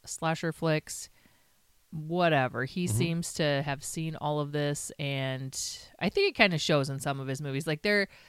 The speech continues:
Speaker 1: I felt like there were some moments in this movie even that he was kind of pulling in from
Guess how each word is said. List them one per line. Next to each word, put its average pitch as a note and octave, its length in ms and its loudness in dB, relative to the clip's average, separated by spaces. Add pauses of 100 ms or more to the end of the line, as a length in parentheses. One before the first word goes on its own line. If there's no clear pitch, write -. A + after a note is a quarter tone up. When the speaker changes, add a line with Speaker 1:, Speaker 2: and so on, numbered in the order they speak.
Speaker 1:
I F3 80 -6
felt A#3 160 4
like F#3+ 140 -2
there F3+ 100 2
were E3 80 4
some D3+ 340 0
moments D3+ 500 0
in C#3+ 180 -4
this C#3 220 -2
movie C#3 340 -4
even C3+ 380 -2
that B2 180 -2
he - 240 -4
was B2+ 520 0 (840)
kind D3 440 -2
of C3 380 0 (520)
pulling D#3 380 4
in C#3 160 2
from C3+ 300 -4